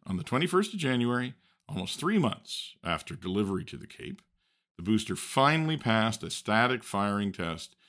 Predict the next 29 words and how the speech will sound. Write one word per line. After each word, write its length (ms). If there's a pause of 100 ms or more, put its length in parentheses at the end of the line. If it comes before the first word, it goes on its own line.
(260)
in 180
which 240
it 100
was 200
judged 380
to 80
have 120
shown 300
that 140
the 140
engines 380
delivered 480
the 120
appropriate 580
amount 240
of 60
thrust 460 (380)
and 160
that 100
the 80
guidance 420
and 120
control 380
systems 560
responded, 760 (320)
as 180
expected, 600 (380)
to 80
commands. 640